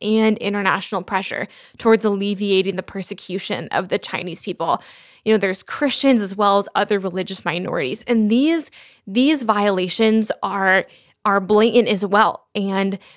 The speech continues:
you know, we're in North Korea, we might not see a lot of these news stories all of the time because of the, the hindrances to,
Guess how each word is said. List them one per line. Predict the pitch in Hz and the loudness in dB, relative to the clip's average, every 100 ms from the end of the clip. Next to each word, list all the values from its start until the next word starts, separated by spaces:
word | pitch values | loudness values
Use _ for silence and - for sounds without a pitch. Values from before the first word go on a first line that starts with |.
| - | 0
you | 226 | 4
know, | 214 | 6
we're | 247 | 6
in | 240 | 6
North | 247 254 | 4 2
Korea, | - 214 208 202 | 0 0 4 2
we | 190 | 2
might | 190 190 - | -2 -4 0
not | 202 - | 0 0
see | - - 226 208 | -10 -4 0 2
a | 196 | 0
lot | 190 185 196 | 0 2 2
of | 202 190 | 0 -4
these | 190 185 | -6 -4
news | 185 190 214 226 | -2 0 0 -2
stories | - 208 190 135 - - - - - | -2 -2 -2 -6 -10 -14 -20 -12 2
all | 226 233 | 6 6
of | 226 | 4
the | 190 | 0
time | - - 196 196 202 | -6 -6 0 0 0
because | 202 214 202 | -4 -2 0
of | 202 185 190 202 | -2 -4 -12 -10
the, | 202 190 190 190 - _ - | -8 -6 -2 -4 -4 _ -2
the | 196 | -2
hindrances | 208 226 233 247 233 247 208 - | 2 4 6 4 4 0 -2 -10
to, | - 226 214 208 202 202 | -10 -2 0 0 -2 -6